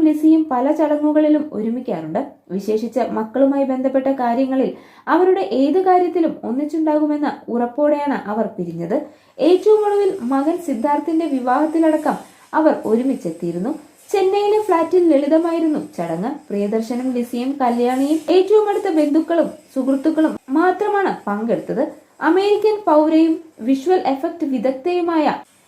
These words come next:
മെർലിനെയാണ് ചന്തു എന്ന് വിളിക്കുന്ന സിദ്ധാർത്ഥ് വിവാഹം കഴിച്ചത്. പ്രിയദർശൻ ബോളിവുഡിൽ സംവിധാന രംഗത്ത് സജീവമാണ്. അതേസമയം ലിസിയാണെങ്കിൽ സംരംഭക എന്ന റോളിലും തിളങ്ങുന്നു. യോഗ, കളരി, വർക്കൗട്ട് എന്നിങ്ങനെ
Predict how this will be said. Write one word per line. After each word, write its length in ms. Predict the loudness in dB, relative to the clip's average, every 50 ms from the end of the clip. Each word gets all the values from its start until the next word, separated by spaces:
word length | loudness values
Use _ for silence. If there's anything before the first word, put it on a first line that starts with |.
| _ -2
മെർലിനെയാണ് 760 | 2 4 4 6 4 4 2 2 0 0 0 0 0 -2 -2 -6 -6 -4
ചന്തു 260 | -2 0 0 2 2 2 2
എന്ന് 120 | 2 0
വിളിക്കുന്ന 380 | 0 0 0 0 2 2 2 0 0 0
സിദ്ധാർത്ഥ് 480 | -2 -2 0 0 0 0 -2 -6 -10 -8 -8
വിവാഹം 380 | -4 -2 -2 -2 -2 -4 -6 -8 -8 -8
കഴിച്ചത്. 360 | -8 -8 -6 -6 -4 -2 -2 -2 -4 -8 -16 _ _ _ _ 0
പ്രിയദർശൻ 500 | 0 2 2 2 2 2 2 2 2 2 4 4
ബോളിവുഡിൽ 500 | 6 6 6 6 2 2 2 2 2 2
സംവിധാന 500 | 0 0 -2 0 0 2 2 2 2 2 2 0
രംഗത്ത് 300 | 0 0 0 0 -2 -2 -2 -2
സജീവമാണ്. 640 | -2 -2 -2 -2 -2 -2 0 -2 -2 -2 -4 -4 -4 -6 -8 -12 -10 -2 0 2
അതേസമയം 520 | 2 4 2 2 2 0 0 0 0 0 2 4
ലിസിയാണെങ്കിൽ 560 | 4 4 2 2 0 2 2 0 0 0 0 0 2 0
സംരംഭക 540 | 0 2 2 2 4 4 2 2 2 0 0 0
എന്ന 140 | 0 0 2
റോളിലും 460 | 2 2 2 4 4 4 4 4 2 -2 -4 -4
തിളങ്ങുന്നു. 420 | -4 -4 -4 -4 -4 -4 -4 -6 -6 -8 -8 -6
യോഗ, 320 | -2 0 2 2 2 0 -2 -2 -4 -4 -4
കളരി, 320 | -2 0 0 0 -2 -4 -4 -4
വർക്കൗട്ട് 400 | -4 -4 -4 -4 -4 -4 -6 -4 -2
എന്നിങ്ങനെ 480 | 0 2 2 2 2 0 0 0 0